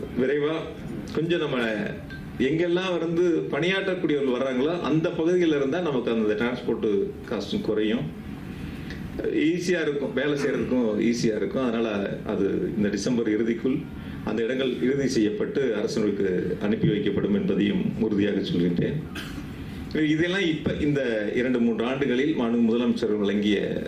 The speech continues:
திட்டங்கள். இந்த திட்டங்களோடு சேர்த்து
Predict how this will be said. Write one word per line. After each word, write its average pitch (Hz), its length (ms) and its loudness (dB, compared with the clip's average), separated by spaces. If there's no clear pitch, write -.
திட்டங்கள். - 460 -2
இந்த 180 240 2
திட்டங்களோடு 190 640 0
சேர்த்து 185 540 0